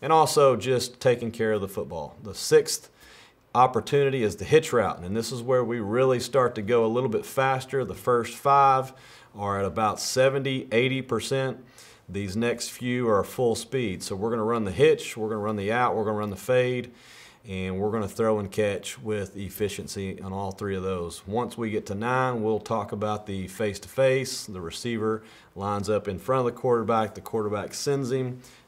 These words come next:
and the receiver catches that face-to-face ball. And it really creates a lot of opportunities for us to coach both the quarterback, the receivers, the running backs. There's, there's a whole lot of coachable,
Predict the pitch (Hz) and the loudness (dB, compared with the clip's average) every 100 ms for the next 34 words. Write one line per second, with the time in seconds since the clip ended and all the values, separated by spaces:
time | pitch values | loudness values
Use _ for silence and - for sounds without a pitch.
0 | - 101 98 101 98 - 107 101 101 95 | -14 -10 -6 -6 -6 -4 -4 -2 -2 -4
1 | 95 - 110 95 101 90 95 - 104 101 | -8 -4 -2 -2 -6 -6 -6 -6 -6 -6
2 | - 92 104 98 - 104 95 92 92 - | -8 -8 -6 -6 -4 -2 0 0 -2 -12
3 | - - _ - 90 90 90 92 90 - | -20 -20 _ -16 -12 -10 -10 -8 -10 -12
4 | - _ _ _ _ 135 196 185 - 147 | -20 _ _ _ _ 6 8 6 6 8
5 | 143 135 127 113 113 117 113 113 101 120 | 8 8 4 4 4 6 4 2 -2 -2
6 | 117 104 101 - 107 110 - 95 117 110 | 0 -4 -4 0 2 2 -2 -4 -2 -2
7 | - - 113 113 110 117 - 139 139 127 | -4 -2 0 0 -4 -12 0 2 4 4
8 | 127 120 113 - - - - - 92 92 | 4 4 0 -12 -20 -20 -20 -12 -8 -6
9 | - 131 117 117 110 104 104 117 113 110 | -2 -2 0 -2 -2 0 2 2 2 2
10 | 107 - 104 92 80 - 107 87 90 - | 2 -2 -4 -6 -8 -10 -8 -6 -8 -2
11 | 139 139 123 120 117 98 - - 123 127 | 2 4 4 4 4 2 -2 0 0 0
12 | 117 120 120 | -4 0 0